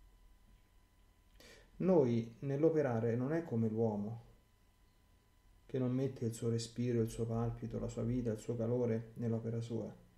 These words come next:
Perciò la sua opera è separabile da lui. Né la ama con amore invincibile e perfetto, perché ciò che si rende separabile si può giungere fino a dimenticarsi dell'opera sua.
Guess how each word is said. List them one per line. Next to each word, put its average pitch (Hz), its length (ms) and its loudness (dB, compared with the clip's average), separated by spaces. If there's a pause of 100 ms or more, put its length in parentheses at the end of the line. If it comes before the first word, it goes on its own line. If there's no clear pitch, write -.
(420)
Perciò - 320 -2
la 147 100 4
sua 117 140 -2
opera 139 240 2
è 117 40 -2
separabile 131 640 -4
da 110 120 -2
lui. 110 280 -4 (920)
Né 147 120 2
la 175 240 10
ama 185 180 8
con 143 140 6
amore 147 320 6
invincibile 135 520 2
e 113 40 0
perfetto, 117 960 -6 (1400)
perché 139 180 -2
ciò 196 160 0
che 202 120 -2
si 139 160 -2
rende 139 300 2
separabile 123 1040 -2 (1080)
si - 120 -6
può 262 120 0
giungere 214 360 12
fino 214 140 10
a 196 60 8
dimenticarsi 160 680 2
dell'opera 123 400 2
sua. 117 340 -6